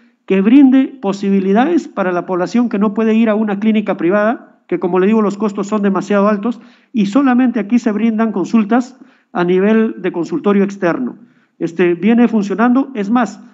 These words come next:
actualmente está, eh, como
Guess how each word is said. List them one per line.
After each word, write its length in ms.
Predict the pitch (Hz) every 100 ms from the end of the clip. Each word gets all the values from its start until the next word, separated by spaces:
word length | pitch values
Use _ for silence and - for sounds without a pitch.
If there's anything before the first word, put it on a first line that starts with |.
| _ -
actualmente 1040 | 170 - 233 233 247 233 247 247 - - _ -
está, 840 | 165 160 240 240 214 180 - - - _ -
eh, 440 | 196 180 170 165
como 720 | 190 196 196 165 156 160 -